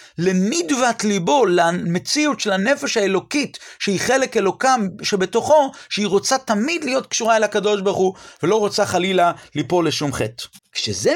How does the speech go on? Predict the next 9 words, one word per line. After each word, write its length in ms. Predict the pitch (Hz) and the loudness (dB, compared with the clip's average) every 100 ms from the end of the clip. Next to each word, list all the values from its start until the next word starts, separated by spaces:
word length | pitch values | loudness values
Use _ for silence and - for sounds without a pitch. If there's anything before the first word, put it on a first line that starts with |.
| 381 | 0
מתגלה, 460 | 359 359 370 330 - | 0 0 2 0 -2
כשהדרגה 500 | 156 131 127 185 214 | -4 -2 -2 2 2
הזאת 280 | 165 269 339 | 2 0 0
מתגלה, 680 | 349 339 320 330 339 247 254 - - - | -4 0 0 2 2 2 2 -4 -10 -4
אזי 480 | 156 262 262 233 175 | 0 4 4 4 2
ונרצה 520 | 175 220 254 - 196 | 2 2 0 0 2
לו 160 | 202 202 | 2 2
לכפר 480 | 147 165 - 151 | 0 -2 0 2
עליו, 500 | 139 202 240 202 170 | 4 4 4 4 2